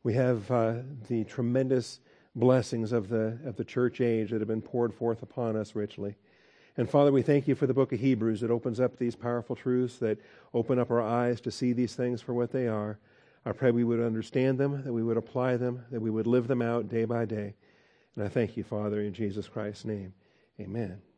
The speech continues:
All right, so we come to this marvelous statement here when he comes into the world, a declaration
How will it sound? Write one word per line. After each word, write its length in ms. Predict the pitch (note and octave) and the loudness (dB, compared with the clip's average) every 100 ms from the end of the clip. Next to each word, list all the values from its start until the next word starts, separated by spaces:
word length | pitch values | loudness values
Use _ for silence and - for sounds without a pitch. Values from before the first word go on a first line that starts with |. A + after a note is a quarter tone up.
| _ _ _ _ _ _ _ _ _ _ _ _ - _ _ _ - | _ _ _ _ _ _ _ _ _ _ _ _ -20 _ _ _ 2
All 80 | |
right, 160 | D3+ B2+ | 2 2
so 80 | B2+ | 2
we 80 | A#2+ | 4
come 240 | E3+ F#3+ | 6 6
to 80 | E3 | 6
this 140 | C3+ | 4
marvelous 680 | B2+ C#3 E3 E3 D#3 D#3 D3+ | 2 4 4 6 6 4 4
statement 440 | - D3 C3 B2+ | 2 2 2 0
here 220 | A2 A#2+ | 2 2
when 140 | A2+ A#2+ | 2 0
he 80 | A#2 | -2
comes 540 | - C3+ D#3 D#3+ C#3 | 0 2 4 2 0
into 260 | D3 C3 D3 | -2 0 2
the 100 | C#3+ | 2
world, 520 | B2+ B2 A2+ A2 G#2 _ _ _ _ - | 2 2 -2 -6 -12 _ _ _ _ -2
a 100 | A#2 | -2
declaration 1080 | G#2 C3+ D#3+ E3 E3 D3+ D3 - B2 G#2 | 4 6 6 6 8 8 6 2 -4 -6